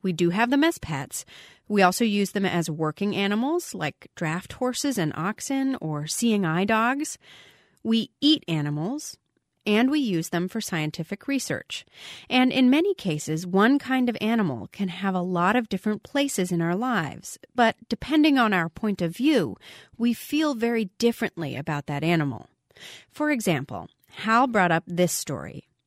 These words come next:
When his twin daughters were kids, Hal went into their classroom to talk about animals and ethics. Ethics are the rules that we've created about deciding what's wrong and what's right.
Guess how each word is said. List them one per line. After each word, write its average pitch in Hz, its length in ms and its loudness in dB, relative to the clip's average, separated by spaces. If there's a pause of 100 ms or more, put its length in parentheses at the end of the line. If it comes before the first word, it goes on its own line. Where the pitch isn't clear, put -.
(100)
When 208 240 2
his 196 240 0
twin 302 400 2
daughters 156 440 2
were 160 120 -6
kids, 175 720 -2 (240)
Hal 214 300 2
went 254 240 0
into 226 200 0
their 208 140 0
classroom 185 680 -2
to 202 120 -6
talk 180 240 -4
about 180 300 -2
animals 170 600 -2
and 202 220 -4 (140)
ethics. - 560 -6 (440)
Ethics 302 520 2
are 220 340 6
the 202 140 4
rules 202 680 4
that 160 160 0
we've 156 200 -2
created 160 520 0
about 151 460 0
deciding 175 500 2
what's 165 240 0
wrong 156 380 2
and 147 300 -4
what's 143 320 -6
right. 143 400 -8